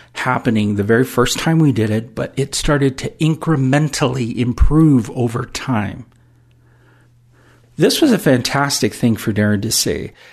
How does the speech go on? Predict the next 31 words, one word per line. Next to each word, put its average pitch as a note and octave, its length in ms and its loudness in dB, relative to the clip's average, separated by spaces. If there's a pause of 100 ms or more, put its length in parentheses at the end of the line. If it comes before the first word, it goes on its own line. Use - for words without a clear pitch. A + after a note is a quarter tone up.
(100)
Now, B2 120 0
Darren G3 520 2
needed D3 480 4
me C#3+ 260 6
to C#3 80 4
point A#2+ 280 4
out G#2+ 220 0
some C3+ 260 2
of A#2 120 2
the A2 60 4
nuanced A2 880 2 (100)
interactions G#2+ 680 2
between B2+ 400 0
them G#2 140 0
because A2 300 -4
for - 140 -10
some D3+ 260 0
reason, C3 380 2 (260)
he A#3+ 140 2
started F3 420 2
to C3 80 0
believe A#2+ 320 2
this A#2 240 0
was F#2 300 -4 (480)
normal E3+ 460 4
and A#2+ 100 4
he G#2+ 100 -2
was G2 180 -4
doing G#2+ 240 0
things G2+ 520 -2
that, - 260 -10